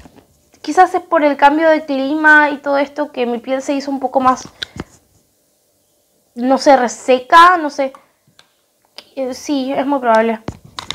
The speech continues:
Entonces, primero que nada, antes de la base, ahora me estoy dando cuenta, voy a tomar de la marca L A Girl, el Pro Concealer de la marca L A Girl. La otra vez no me acordaba la marca,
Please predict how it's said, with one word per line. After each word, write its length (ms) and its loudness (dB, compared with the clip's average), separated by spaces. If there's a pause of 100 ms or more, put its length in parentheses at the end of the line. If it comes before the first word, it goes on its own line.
(960)
Entonces, 880 0 (340)
primero 360 -2
que 60 0
nada, 200 4
antes 220 2
de 80 4
la 100 6
base, 480 2 (220)
ahora 160 -6
me 100 -6
estoy 200 -8
dando 220 -2
cuenta, 420 -2 (960)
voy 120 4
a 100 6
tomar 420 6
de 100 0
la 100 4
marca 520 4
L 180 6
A 60 6
Girl, 540 4 (1700)
el 280 4
Pro 260 4
Concealer 800 0 (520)
de 220 4
la 140 6
marca 400 0
L 200 2
A 120 4
Girl. 420 4
La 140 8
otra 200 8
vez 140 6
no 60 0
me 80 4
acordaba 360 6
la 120 8
marca, 840 6